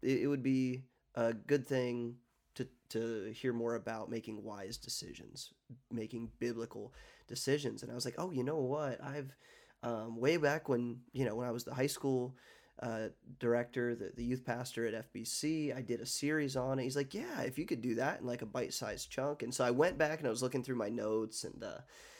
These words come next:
and I started, like, writing things down, and I'm like, "There's no way I can do this in ten or fifteen minutes." But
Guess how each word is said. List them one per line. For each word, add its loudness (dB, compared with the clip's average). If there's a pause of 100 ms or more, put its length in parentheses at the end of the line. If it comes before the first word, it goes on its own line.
(220)
and 4
I 0
started, 4
like, 0
writing 4
things 2
down, 2
and 0
I'm 0
like, -4
"There's 0
no -4
way -2
I -6
can -8
do -8
this -6
in -10
ten -8
or -12
fifteen -10
minutes." -10 (460)
But 4